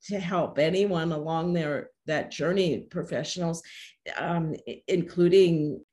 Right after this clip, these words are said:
individuals who are involved in, in primary care and are, are trying to decide if they should refer people in. There's a lot of wonderful patient stories for people at all ages for someone to share. You know, I'm biased, but I think it's the best resource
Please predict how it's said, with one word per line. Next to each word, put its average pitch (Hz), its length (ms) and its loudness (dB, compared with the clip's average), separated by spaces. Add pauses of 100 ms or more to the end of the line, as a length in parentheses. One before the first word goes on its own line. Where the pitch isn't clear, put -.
individuals 165 720 0
who 170 180 2
are 143 440 0 (100)
involved 165 380 0
in, 175 140 0 (220)
in 175 100 -2
primary 165 440 -2
care 143 500 -4
and 180 220 -4
are, 165 260 -4 (100)
are 160 120 -2
trying 160 300 -4
to 175 120 -2
decide 143 640 -2
if - 180 -8 (140)
they 131 140 -2
should 131 220 -8
refer 151 380 -4
people 165 360 -4
in. 180 220 -2 (220)
There's 226 140 -4
a 185 60 2
lot 170 180 4
of 170 80 2
wonderful 170 420 2
patient 185 560 -2
stories 170 840 -2
for 160 260 -2 (200)
people 180 360 0
at 143 120 0
all 156 280 -2
ages 170 800 -2
for 165 120 2
someone 170 360 2
to 139 80 -2
share. 156 560 -2 (520)
You 190 80 4
know, 139 120 -2
I'm 175 240 -4
biased, 151 680 0
but 196 140 4
I 185 100 6
think 185 280 2
it's - 200 -6
the 185 100 0
best 160 340 2
resource 175 760 2